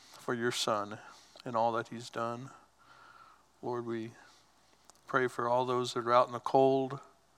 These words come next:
Lord, those that may not have a home, that, uh, and those that will be coming later today, Father, we thank you for,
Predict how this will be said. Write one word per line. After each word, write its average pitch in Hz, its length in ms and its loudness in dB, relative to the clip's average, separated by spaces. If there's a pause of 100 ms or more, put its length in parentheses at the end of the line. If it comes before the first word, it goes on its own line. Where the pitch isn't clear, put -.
(960)
Lord, 120 360 0
those 123 380 -4
that 107 180 -8 (1800)
may 123 160 -8
not 113 200 -4
have 107 180 -4
a - 40 -10
home, 143 500 -4 (3000)
that, 120 160 -8 (180)
uh, 117 360 -12 (920)
and 123 180 -2
those 139 240 6
that 139 160 4
will 135 100 0
be 139 120 -6
coming 123 340 2
later 113 260 2
today, 110 380 -2
Father, 113 340 -6
we 113 120 -6
thank 120 260 -8
you - 80 -8
for, 113 260 -10